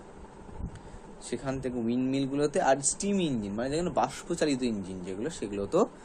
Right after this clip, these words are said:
চাকার ব্যবহার করা হয়। Without the wheel,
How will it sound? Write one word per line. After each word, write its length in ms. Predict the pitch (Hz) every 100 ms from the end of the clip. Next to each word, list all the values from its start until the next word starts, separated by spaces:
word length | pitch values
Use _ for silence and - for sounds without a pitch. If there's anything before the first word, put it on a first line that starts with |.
| - - - -
চাকার 420 | 175 180 196 185
ব্যবহার 320 | 143 107 104 -
করা 160 | 95 90
হয়। 140 | - - - - - - - - - 113
Without 600 | 143 165 180 190 202 208 180 143
the 140 | 156 196 269 - - - - - 127 139
wheel, 260 | 196 175